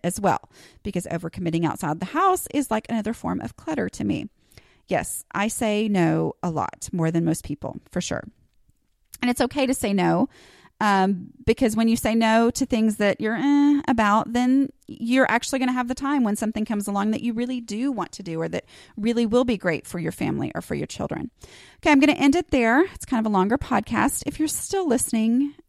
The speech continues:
um, I would love it if you went to iTunes and left a review. I'd appreciate that. Again, I would love for you to send in your questions or your ideas for future podcasts to a slob comes clean at gmail dot com.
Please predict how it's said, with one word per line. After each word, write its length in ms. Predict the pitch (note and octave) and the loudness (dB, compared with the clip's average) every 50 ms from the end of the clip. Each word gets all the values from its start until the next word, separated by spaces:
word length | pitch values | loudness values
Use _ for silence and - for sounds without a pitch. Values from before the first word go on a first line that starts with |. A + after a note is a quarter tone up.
| _ | _
um, 240 | - A3+ A3+ A#3+ A#3+ | -4 -4 -2 -2 -2
I 80 | - A#3+ | -2 -2
would 140 | B3+ A#3+ | -2 -2
love 260 | A3+ G3 F3 E3 D#3 G3+ | -2 -2 0 0 0 0
it 320 | D4+ G#4+ - - - - | 0 -2 -2 -6 -10 -8
if 220 | - B3 A#3 - - | -6 -6 -6 -4 -2
you 300 | B3 B3 B3+ C4 C4+ C4+ | 0 0 2 2 2 0
went 240 | B3 B3 A#3+ - - | 0 -2 -4 -4 -6
to 120 | - C#4 - | -8 -6 -4
iTunes 420 | F#3+ G#3+ - - C4 A#3+ C#4+ E4+ F4 | -4 -6 -4 -2 0 2 2 2 2
and 140 | D4+ A3+ | 0 -2
left 180 | G3+ G3+ - - | -2 -4 -4 -6
a 40 | A3+ | -6
review. 440 | A3 G#3+ G3+ G3+ F#3 F#3 B3 E4 - _ - - - - - _ - | -6 -6 -4 -4 -4 -2 -2 -4 -4 _ -14 -20 -20 -20 -20 _ -12
I'd 60 | A3+ | -10
appreciate 400 | B3 - C4 B3 - C4 B3+ - | -6 -6 -4 -4 -2 -4 -2 0
that. 220 | B3 B3+ D4+ - - | 2 2 2 0 -2
Again, 360 | C4+ - A3+ A#3 C#4+ F4 F#4 - - - - - - - | -4 -2 -2 0 0 0 -2 -6 -14 -20 -20 -20 -8 -2
I 120 | - A#3+ | 0 0
would 140 | B3+ C#4 B3+ | 2 0 0
love 240 | B3+ B3 B3 C4+ C#4 | 2 2 2 2 2
for 140 | - - D4+ | 0 -4 -4
you 180 | C4+ B3+ C#4 | -2 0 -2
to 520 | C4+ - - - D4+ C#4 C#4 C#4 C#4 C4+ - | -2 -2 -2 0 0 2 2 2 2 0 -4
send 300 | - - - D#4+ C#4+ C#4 | -6 -2 2 4 4 6
in 100 | D#4 C4+ | 6 6
your 140 | C#4 E4 D#4+ | 4 2 2
questions 640 | - - B3+ - - - F3+ F3 E3 D#3+ E3+ - - | 0 -2 -4 -2 -2 -2 -2 -2 -2 -4 -6 -6 -2
or 180 | - G#3 G3+ G3+ | 0 2 2 2
your 220 | G#3 A3 C4 - | 2 0 0 0
ideas 380 | - A#3 A3 A3+ G3+ F#3+ - - | 0 0 0 0 0 -2 -2 -4
for 100 | - G3 | -8 -8
future 300 | - - G3+ - - F#3+ | -8 -8 -8 -6 -6 -6
podcasts 600 | - - G3 G3+ - - G#3+ - - - - - | -4 -2 -2 -2 -2 -4 -4 -4 -4 -4 -6 -6
to 220 | - - A3+ - - | -2 -2 0 0 0
a 40 | |
slob 340 | G#3+ - - - F#3+ G3 - | -2 -4 -4 -2 0 -2 0
comes 240 | - - C4 C#4 - | 0 0 2 2 0
clean 360 | - - - A3 G#3 G#3 G#3+ - | 0 -2 -2 0 0 0 0 0
at 120 | - - | -2 -4
gmail 520 | - G3 - - G3+ F#3+ F#3+ F3 F3+ G3 A3+ | -6 -6 -6 -4 -2 0 2 2 2 2 2
dot 220 | A#3+ G#3 - - | 2 0 0 -2
com. 320 | - - F3+ E3+ F3 B3 | -2 0 2 4 4 4